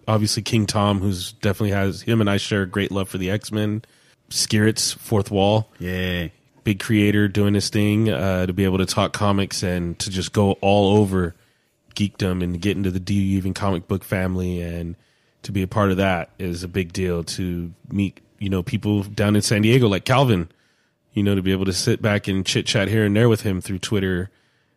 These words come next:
Speaker 1: It's, it's definitely a tool to be a, to, it's a useful tool.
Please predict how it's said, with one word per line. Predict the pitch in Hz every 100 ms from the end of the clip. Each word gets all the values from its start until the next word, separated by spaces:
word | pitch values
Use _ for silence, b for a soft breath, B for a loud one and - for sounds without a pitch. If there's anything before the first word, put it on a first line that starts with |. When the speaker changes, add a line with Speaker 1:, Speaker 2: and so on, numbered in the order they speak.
| -
Speaker 1:
It's, | - 101 - -
it's | - 101 - 107
definitely | 123 123 131 131
a | 113
tool | - 127 113 110
to | 113
be | 101 104 98 101
a, |
to, | - - 95 - -
it's | 127 -
a |
useful | 104 135 127 135
tool. | 113 - 104 98 92